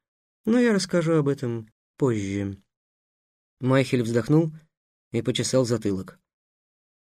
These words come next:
«Да», — сурово сказал Хорт. «Что ж, скрепим нашу клятву рукопожатием и поцелуем», — сказал Гавар. «Нет уж, давай только рукопожатием», — с испугом ответил Трикс.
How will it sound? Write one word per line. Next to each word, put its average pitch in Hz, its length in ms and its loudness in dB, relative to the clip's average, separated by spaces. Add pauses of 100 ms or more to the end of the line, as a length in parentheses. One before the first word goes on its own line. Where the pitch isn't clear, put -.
(260)
«Да», — - 540 -6 (600)
сурово 117 360 0
сказал 110 320 0
Хорт. - 400 -8 (640)
«Что 175 320 0
ж, - 280 -10 (420)
скрепим 240 500 2
нашу 151 240 2
клятву 156 380 0
рукопожатием 165 680 0
и 156 40 -2
поцелуем», — 120 680 -4 (300)
сказал 120 340 0
Гавар. 113 400 2 (840)
«Нет 156 520 8
уж, - 220 -4 (140)
давай 277 240 10
только 196 300 10
рукопожатием», — 156 800 6 (220)
с - 100 0
испугом 156 360 4
ответил 127 300 4
Трикс. 113 360 -2